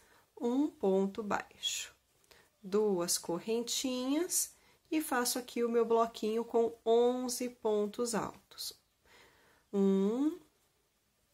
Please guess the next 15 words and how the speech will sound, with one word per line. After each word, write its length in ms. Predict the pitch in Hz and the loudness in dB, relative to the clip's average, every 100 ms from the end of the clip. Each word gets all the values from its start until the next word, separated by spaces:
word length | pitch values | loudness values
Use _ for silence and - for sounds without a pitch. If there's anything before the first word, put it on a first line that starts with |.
| - | -16
dois, 1300 | 180 190 170 156 151 156 175 247 311 - - - - _ _ _ _ _ _ _ | -6 -2 -2 -2 -2 -2 -4 -4 -4 -2 0 -2 -6 _ _ _ _ _ _ _
três. 1200 | 208 175 156 156 170 185 247 302 - - - - _ _ _ _ _ - - _ - | -6 -4 -2 -2 0 -2 -2 -4 -4 -2 -2 -6 _ _ _ _ _ -20 -20 _ 2
Vou 160 | 240 | 2
fazer 420 | 269 240 208 185 185 | 2 -2 0 2 2
os 220 | 196 190 | 0 -2
onze 540 | 170 175 214 254 277 | -2 0 -2 -2 -4
e 160 | 269 262 | -6 -6
já 200 | 233 190 | -4 -2
retorno. 640 | 196 285 - 262 - 233 - _ _ _ _ _ _ _ _ _ _ _ _ _ _ _ | -2 -4 -2 -2 -2 -8 -20 _ _ _ _ _ _ _ _ _ _ _ _ _ _ _
Já 200 | - 240 | -2 0
tenho 300 | 247 269 254 | 2 2 4
meu 120 | 247 233 | 6 6
bloquinho 580 | 233 226 - 233 226 | 6 4 2 2 4
aqui 220 | 220 - 202 | 2 0 -4
com 300 | - 202 | 0 0